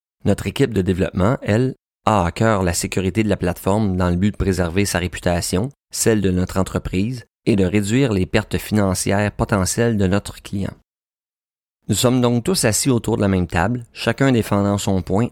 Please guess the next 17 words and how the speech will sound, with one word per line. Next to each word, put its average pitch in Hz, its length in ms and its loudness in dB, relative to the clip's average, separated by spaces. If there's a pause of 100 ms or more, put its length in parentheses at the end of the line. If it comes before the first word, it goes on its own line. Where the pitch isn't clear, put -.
(100)
en 98 180 2
insistant 104 480 0
sur 98 180 -2
le 90 80 0
fait 113 160 -2
que - 80 -12
sa - 80 0
demande 95 340 0
est 101 60 0
prioritaire. 90 720 -4 (880)
Qui 135 160 0
a 120 80 4
raison 101 400 0
et 101 60 0
qui 113 200 -2
a 92 60 2
tort ? 104 420 -2